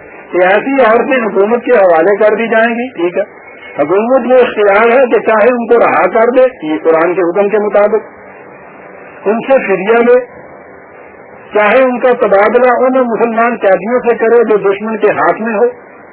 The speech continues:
ٹھیک ہے، فدیہ لے یا یہ کچھ کرے، اور چاہے تو انہیں سپاہیوں میں تسلیم کر دے۔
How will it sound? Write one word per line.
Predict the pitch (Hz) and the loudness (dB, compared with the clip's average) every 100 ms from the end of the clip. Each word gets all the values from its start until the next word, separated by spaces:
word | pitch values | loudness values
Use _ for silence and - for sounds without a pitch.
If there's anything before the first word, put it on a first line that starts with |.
| - - - - - - | -20 -20 -20 -20 -20 -16
ٹھیک | - 160 165 | -10 -6 -4
ہے، | - - - - - - - - - - - | -4 -8 -20 -20 -20 -20 -20 -20 -20 -18 -10
فدیہ | 151 151 175 | -6 0 0
لے | 175 | 2
یا | 175 175 | 0 0
یہ | 180 180 | -2 -4
کچھ | - | -10
کرے، | - 170 - - - - - - - - - - | -10 -12 -14 -20 -20 -20 -20 -20 -20 -20 -8 -2
اور | 240 277 220 | 2 2 2
چاہے | 262 254 233 302 302 | 0 2 2 2 2
تو | 294 | 2
انہیں | 269 294 233 | 2 0 2
سپاہیوں | 254 269 269 285 285 | 2 2 2 0 0
میں | 277 | 0
تسلیم | 285 254 269 302 | 0 -2 -2 -2
کر | 254 277 | 0 0
دے۔ | - | -2